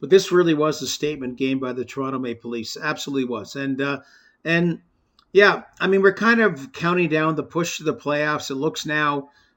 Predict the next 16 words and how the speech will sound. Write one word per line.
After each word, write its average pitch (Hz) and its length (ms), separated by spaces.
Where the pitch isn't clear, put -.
well, 143 180
I 127 100
know 151 180
Calgary 147 420
won 147 200
last 143 300
night, 143 220
but, 127 180
you 147 160
know, 120 240
with 131 160
the 139 80
four 165 280
teams 160 380
are 131 80
set, 156 440